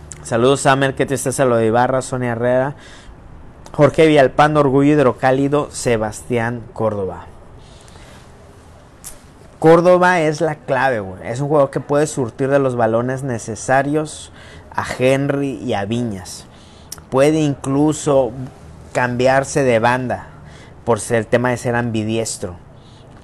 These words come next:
Puede incluso jugar por el centro, puede hasta jugar de lateral y de contención. Córdoba es un, es un crack. Hacía mucho que no <laughs> teníamos un jugador así polivalente y de grandísimos huevos y magia.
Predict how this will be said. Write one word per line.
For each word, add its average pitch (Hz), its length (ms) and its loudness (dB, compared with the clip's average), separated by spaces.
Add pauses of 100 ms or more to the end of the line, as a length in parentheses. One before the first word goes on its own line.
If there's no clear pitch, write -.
Puede 165 400 2
incluso 143 500 0
jugar 117 380 0
por 135 160 0
el 113 160 -2
centro, 120 500 -4
puede 151 240 0
hasta 151 240 -6
jugar 120 380 -2
de 143 100 2
lateral 117 500 -2
y 139 80 0
de 117 120 -2
contención. 107 640 -8
Córdoba 156 640 2
es 139 240 -4
un, 160 280 -4
es 131 240 -4
un 147 180 -4
crack. 143 440 -4 (540)
Hacía 151 340 0
mucho 165 460 0
que 135 80 0
no 135 100 2
<laughs> - 100 -2
teníamos 135 440 0
un 143 100 0
jugador 127 400 0
así 123 220 -4
polivalente 120 840 -2
y 135 40 -6
de 131 120 -2
grandísimos 120 800 -6
huevos 127 580 -6
y 117 140 -6
magia. 117 460 -8